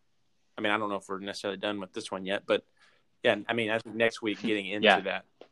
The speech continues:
Speaker 1: aspect of man's spirit is gonna be a huge deal.
Speaker 2: Yeah, I think that's a good place to stop. Like,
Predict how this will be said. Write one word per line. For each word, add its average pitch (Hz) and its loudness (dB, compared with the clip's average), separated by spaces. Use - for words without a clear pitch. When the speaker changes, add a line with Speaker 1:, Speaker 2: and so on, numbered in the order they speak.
Speaker 1:
aspect - -4
of - -12
man's 98 0
spirit 98 0
is 95 -10
gonna 98 -2
be 92 -8
a - -12
huge 92 -6
deal. 95 0
Speaker 2:
Yeah, 101 12
I 160 12
think 214 6
that's 160 4
a - -10
good 147 8
place 127 6
to 113 -2
stop. 110 10
Like, 113 4